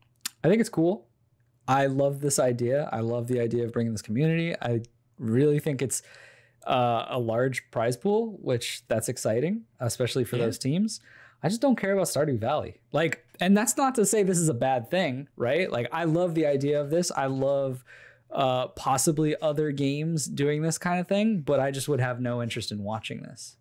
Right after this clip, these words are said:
Speaker 1: But I mean, granted, maybe, maybe I'm wrong. Like,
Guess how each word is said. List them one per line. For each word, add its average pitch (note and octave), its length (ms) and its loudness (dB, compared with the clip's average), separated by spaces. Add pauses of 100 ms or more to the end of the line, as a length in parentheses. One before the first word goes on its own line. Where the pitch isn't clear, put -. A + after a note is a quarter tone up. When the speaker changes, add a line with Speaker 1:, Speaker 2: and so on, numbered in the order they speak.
Speaker 1:
But A#2 320 2 (360)
I - 60 2
mean, D4 360 4 (100)
granted, A3+ 480 0
maybe, F#3 500 2
maybe E3 280 2
I'm D#3 120 2
wrong. C#3+ 340 0
Like, B2 280 -2